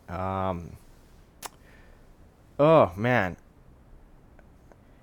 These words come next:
There's other game I have in my inventory, or it's on, like,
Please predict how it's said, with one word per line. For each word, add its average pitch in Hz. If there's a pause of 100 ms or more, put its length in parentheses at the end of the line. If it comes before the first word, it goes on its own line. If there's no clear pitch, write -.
(640)
There's 127
other 190
game 165
I 147
have 127
in 120
my 104
inventory, 98
or 90 (360)
it's 104
on, 110
like, 120